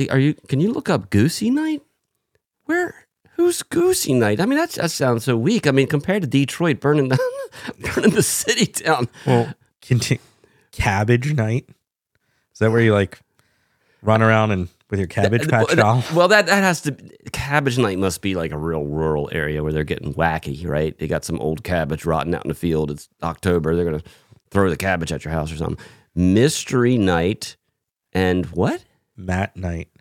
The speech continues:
Speaker 1: Man. What, why did we call it moving night? Now that I think about it, moving night doesn't make any sense.
Speaker 2: Well, it says moving night right before
Speaker 1: I
Speaker 2: cabbage night.
Speaker 1: know, but why? What are we moving?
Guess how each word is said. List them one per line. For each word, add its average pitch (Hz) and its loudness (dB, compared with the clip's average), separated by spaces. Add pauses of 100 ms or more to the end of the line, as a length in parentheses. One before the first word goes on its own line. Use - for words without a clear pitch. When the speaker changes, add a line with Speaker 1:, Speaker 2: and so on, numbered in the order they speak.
(760)
Speaker 1:
Man. 71 -6 (560)
What, 170 0
why 196 2
did 294 -2
we 277 0
call 196 0
it 127 -2
moving 127 4
night? 85 -2
Now 139 2
that 233 2
I 143 4
think 180 -2
about 98 2
it, 101 0
moving 180 2
night 80 0
doesn't 78 -2
make 80 0
any 82 -2
sense. 85 -2 (360)
Speaker 2:
Well, 123 4
it 117 -4
says 151 0
moving 107 2
night 87 -4 (140)
right 95 -4
before 92 -4
Speaker 1:
I - -8
Speaker 2:
cabbage 107 2
night. 117 4
Speaker 1:
know, 135 4
but 117 0
why? 104 0
What 127 0
are 147 0
we 143 2
moving? 135 0